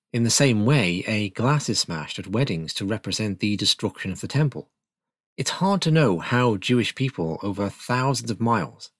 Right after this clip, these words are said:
and hundreds of years have understood these acts. Zionists can take a very literal interpretation,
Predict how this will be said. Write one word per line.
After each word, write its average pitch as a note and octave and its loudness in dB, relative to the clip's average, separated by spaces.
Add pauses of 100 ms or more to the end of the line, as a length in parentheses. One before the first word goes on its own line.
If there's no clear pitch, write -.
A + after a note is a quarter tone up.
and G#2+ 0
hundreds C3+ 2
of F#2+ -4
years G2+ 0
have G2+ -4
understood A#2 0
these D#2 -2
acts. - -10 (960)
Zionists B2 2
can G#2+ -2
take A2+ 0
a G#2+ 2
very G#2+ 2
literal G#2+ 0
interpretation, G#2 -4